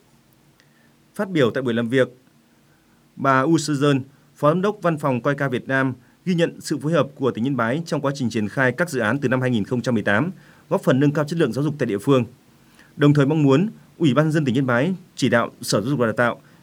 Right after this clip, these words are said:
các đơn vị có liên quan phối hợp chặt chẽ với Văn phòng Coica để triển khai có hiệu quả cam kết của hai bên. Trước mắt là hỗ trợ cải thiện cơ sở vật chất tại các trường chưa đủ điều kiện, chủ yếu là các điều kiện về hệ thống điện, đường truyền internet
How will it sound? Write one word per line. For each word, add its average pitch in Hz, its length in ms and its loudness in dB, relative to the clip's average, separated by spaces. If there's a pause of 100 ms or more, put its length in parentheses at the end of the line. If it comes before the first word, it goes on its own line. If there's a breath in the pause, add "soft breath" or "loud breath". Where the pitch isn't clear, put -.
(160 soft breath)
các 208 120 0
đơn 180 120 2
vị 147 140 -2
có 151 100 0
liên 151 120 0
quan 147 240 2
phối 151 120 -2
hợp 147 120 0
chặt 127 100 -4
chẽ 131 280 -4
với 127 120 0
Văn 139 140 0
phòng 123 160 -2
Coica 127 440 2 (280 loud breath)
để 147 120 2
triển 131 180 0
khai 147 180 -2
có 151 60 -2
hiệu 143 160 0
quả 110 200 0
cam 135 180 -4
kết - 140 -2
của 104 100 -4
hai 113 100 -2
bên. 117 200 2 (760 loud breath)
Trước 202 160 2
mắt 202 180 0
là 139 80 2
hỗ 131 160 0
trợ 127 200 -2
cải 117 120 -4
thiện 127 180 -4
cơ 135 100 -4
sở 131 140 -2
vật 113 140 -4
chất 185 160 -4 (100)
tại 101 140 -2
các 170 140 -2
trường 117 280 0
chưa 139 160 -2
đủ 113 100 0
điều 104 120 -2
kiện, 127 240 2 (400 soft breath)
chủ 151 140 0
yếu 131 140 4
là 170 100 2
các 160 80 -4
điều 139 100 0
kiện 127 260 0
về 120 100 -4
hệ 113 80 -2
thống 120 200 -4
điện, 143 220 2 (280)
đường 127 160 0
truyền 120 220 0
internet 139 420 -2